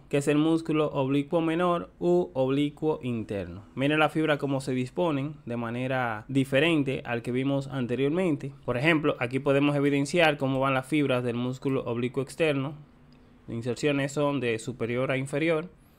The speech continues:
y de posterior a anterior. Miren este, que son fibras que van de abajo hacia arriba. Por último, tenemos acá el músculo transverso del abdomen. Miren sus fibras como son horizontales totalmente.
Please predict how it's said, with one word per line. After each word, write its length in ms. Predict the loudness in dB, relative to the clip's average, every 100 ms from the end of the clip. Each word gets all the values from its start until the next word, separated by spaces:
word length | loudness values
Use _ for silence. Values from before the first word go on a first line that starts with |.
| -20 -10
y 100 | -2
de 100 | -2
posterior 640 | 0 -4 -4 -2 0 0 -2
a 160 | -4 -4
anterior. 400 | -6 -8 -10 -14 -20 -20 -10
Miren 240 | -4 0 0
este, 320 | 0 0 -2
que 80 | -4
son 240 | -4 -4
fibras 420 | 0 0 0 -2
que 120 | -2 0
van 400 | 2 0 -2 -2
de 80 |
abajo 200 | -2 0
hacia 200 | -2 -4
arriba. 380 | -2 0 0 -4 -10 -20 -20 -20 -20 -20 -20 -20 -20 0 6
Por 140 | 8
último, 360 | 8 6 4 4
tenemos 360 | 4 4 2
acá 280 | 0 2 4
el 60 | 4
músculo 400 | 2 2 0 2
transverso 480 | 2 2 0 2
del 140 | 2 2
abdomen. 480 | 2 2 2 -2 -6 -8
Miren 240 | -2 0 0
sus 160 | -2
fibras 320 | 0 2 2 0
como 260 | 0 0
son 360 | 0 -2 -2 -4
horizontales 920 | -4 -4 -4 -2 0 0 0 -6 -14 -20 -6
totalmente. 640 | -4 0 0 -2 -6 -10